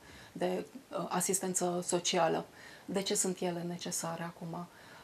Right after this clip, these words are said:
Uh, uh, pentru acreditări.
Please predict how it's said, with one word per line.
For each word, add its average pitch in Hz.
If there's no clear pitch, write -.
Uh, 175
uh, 196
pentru 226
acreditări. 185